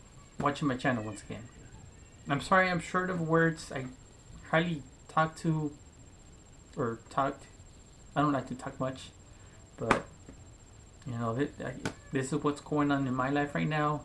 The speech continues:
and, uh, I'm really happy that you're, um, watching this video. Um, if you feel, uh, that, uh, someone needs this type of information, please go ahead and share it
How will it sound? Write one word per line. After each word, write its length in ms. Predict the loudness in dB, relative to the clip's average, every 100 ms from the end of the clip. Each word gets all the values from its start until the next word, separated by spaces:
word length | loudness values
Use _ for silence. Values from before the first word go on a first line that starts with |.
| -10
and, 320 | -10 -8 -4
uh, 200 | -4 -2
I'm 100 | -2
really 220 | -2 -2
happy 280 | -2 -4 -4
that 300 | -2 -2 -4
you're, 340 | -4 -2 -2 -4 -12 -20 -20 -20 -14 -6
um, 140 | -2
watching 320 | 0 0 0 -2
this 160 | -2
video. 420 | 0 4 4 2 -2 -14 -18 -20 -20 -20 -16 -8
Um, 460 | -4 -4 -4 -8 -12 -14 -12 -12 -8
if 420 | -2 0 0 -2
you 80 | -4
feel, 480 | 4 8 8 8 2 -10 -16 -10 -6
uh, 160 | -4
that, 320 | -4 -6 -4
uh, 100 | -4
someone 320 | -2 -2 2 2
needs 180 | 0
this 180 | -4 -10
type 200 | -6 -4
of 140 | -2 -2
information, 540 | -4 -2 -2 -2 -4
please 220 | -4 -4
go 120 | 0
ahead 140 | 0 0
and 100 | -4
share 260 | -4 0
it 140 | 0